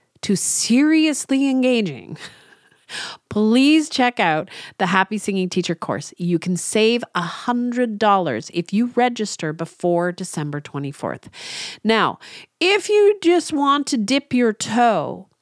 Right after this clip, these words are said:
and if you want to know how play-based learning, engagement, and lesson pacing go hand in hand,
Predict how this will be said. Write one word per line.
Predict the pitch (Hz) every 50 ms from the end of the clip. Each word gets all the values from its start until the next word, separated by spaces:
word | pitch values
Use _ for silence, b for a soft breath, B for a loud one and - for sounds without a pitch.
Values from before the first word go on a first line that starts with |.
| _ _ - - -
and | 220 226 240 254
if | 277 269 - 285
you | 285 294
want | 285 285 285 277 277 262
to | - - 277
know | 240 233 226 214 214 185 120 65 - 165 - B B B B B B B
how | - - - - 226 233 226 214 190 151 - - - _ -
play-based | - - 214 226 247 247 269 277 285 269 - - -
learning, | 208 196 190 190 202 220 240 254 277 294 - B B B B _ -
engagement, | 208 208 196 180 160 170 165 170 185 185 - 208 226 240 254 254 - _ _
and | - 175 175 170 170 165 165
lesson | 165 165 185 185 - - 247 254 254 269
pacing | 269 - - - 262 269 269 - - - 330 349 381 403 381 - B B B B B - 180 160
go | 202 214 214 214
hand | 202 196 - - - 208 220 220 220 226 240 247 247 233
in | 233 226 220
hand, | 202 175 - - 214 214 202 165 120 92 90 113 113 151 -